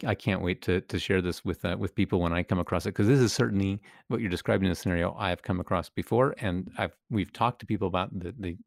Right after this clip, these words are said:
the need for clarification and, and how to do it, but I really like the, the concrete visual of, of the shirts. So something I will,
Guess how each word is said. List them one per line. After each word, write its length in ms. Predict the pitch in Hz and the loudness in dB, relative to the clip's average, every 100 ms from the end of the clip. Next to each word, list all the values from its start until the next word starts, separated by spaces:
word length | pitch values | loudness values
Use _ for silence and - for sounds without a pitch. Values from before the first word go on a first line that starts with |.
| - | -4
the 80 | |
need 320 | 92 92 98 - | -2 0 -2 -4
for 240 | 98 85 | -2 -2
clarification 720 | - 92 - - 113 117 113 | 0 -2 -2 -2 -2 0 -2
and, 160 | 87 87 | -2 -4
and 120 | 98 | -4
how 120 | 92 | -4
to 80 | 87 | -2
do 120 | 107 | 0
it, 120 | 131 240 - - - | 0 -4 -18 -20 -10
but 100 | - | 0
I 40 | 87 | 2
really 260 | 92 107 | 4 4
like 220 | 92 90 - | 2 0 0
the, 120 | 87 _ - | -6 _ -8
the 80 | - | -8
concrete 520 | - 95 90 104 92 | 0 0 0 -2 -4
visual 480 | 90 90 90 80 80 233 | 0 2 2 0 -2 -4
of, 180 | 117 80 | -6 -4
of 140 | 110 | -4
the 100 | 80 | -2
shirts. 440 | 80 90 - - - | -2 -4 -10 -14 -14
So 160 | - 80 | -6 -6
something 300 | - 87 80 | -2 0 0
I 60 | |
will, 220 | 80 87 | 0 -4